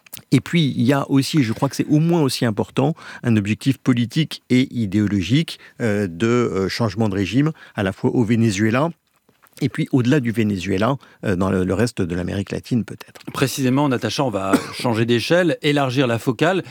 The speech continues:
Speaker 2: et ce continent, euh, ce sous-continent, euh, euh, sud-américain, euh, quarante et un changements de régime, euh, réalisés par la main de Washington au vingtième siècle, on voit là peut-être un quarante-deuxième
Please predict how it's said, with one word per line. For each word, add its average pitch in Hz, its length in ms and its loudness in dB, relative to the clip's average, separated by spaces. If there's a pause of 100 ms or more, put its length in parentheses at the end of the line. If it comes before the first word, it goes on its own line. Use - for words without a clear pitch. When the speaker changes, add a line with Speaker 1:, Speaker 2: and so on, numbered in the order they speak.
(460)
Speaker 2:
et 127 120 2
ce - 100 0
continent, 156 840 2
euh, 107 160 -4
ce - 240 -2 (120)
sous-continent, 147 840 2
euh, 101 140 2 (340)
euh, 101 180 0
sud-américain, 131 840 2 (480)
euh, - 240 -2 (160)
quarante 165 440 0
et 170 140 6
un 170 160 2
changements 143 320 0
de 135 80 2
régime, 139 540 2 (160)
euh, - 220 -20 (340)
réalisés 135 720 2 (200)
par 110 140 -2
la 117 140 2
main 139 180 2
de 131 60 0
Washington 131 580 0
au 107 80 4
vingtième 123 380 0
siècle, 170 420 0 (460)
on 113 100 4
voit 127 140 4
là 135 100 2
peut-être 147 480 0
un 113 140 0
quarante-deuxième 131 960 2